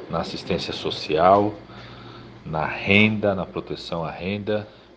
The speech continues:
na proteção aos trabalhadores nos seus estados e municípios. A votação desse pacote, a proposta do governo original do Senado, estabelecia inclusive uma chantagem para os governos estaduais e municipais que, para receber esse recurso,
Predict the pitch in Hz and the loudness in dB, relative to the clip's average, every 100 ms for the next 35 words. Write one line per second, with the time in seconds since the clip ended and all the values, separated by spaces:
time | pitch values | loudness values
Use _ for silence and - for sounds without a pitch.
0 | - 127 - 117 - 80 - 101 95 - | -12 -10 -4 -4 -4 -8 -4 0 0 0
1 | - 82 82 76 - 82 92 95 - - | 2 4 4 4 0 0 0 0 -6 -12
2 | - - - 87 - 87 82 82 82 76 | -14 -10 -2 -2 2 6 6 4 -6 -6
3 | - - - - - - - - 80 82 | -10 -12 -14 -16 -16 -16 -18 -8 -6 2
4 | 90 - 95 - 87 76 - 101 95 80 | 2 4 0 2 2 2 6 6 8 2
5 | - 80 90 87 - 90 80 69 67 - | -2 -2 4 2 2 0 0 -2 -8 -10
6 | 71 92 82 78 98 107 98 80 80 90 | 0 0 0 0 4 6 6 0 -4 -6
7 | 80 82 - 87 78 87 101 113 110 - | -6 -6 -4 -2 2 2 2 -2 -10 -12
8 | - 87 92 87 - 110 107 90 87 101 | -4 -2 0 -2 -4 -6 -4 -6 -4 -4
9 | 110 120 120 - - 135 - 107 107 101 | -4 -2 0 0 2 0 6 8 10 8
10 | 80 - - 80 87 82 82 - 82 80 | 4 -10 -12 -10 -8 -6 -6 -4 -4 0
11 | 82 78 80 80 - - 92 104 - - | -2 -2 -8 -12 -12 -2 0 0 -4 -8
12 | - 107 92 95 - 92 85 120 123 - | 2 2 2 -2 -6 -6 -2 -2 -2 -4
13 | 98 - - 127 131 - | -8 -8 -4 -4 -6 -14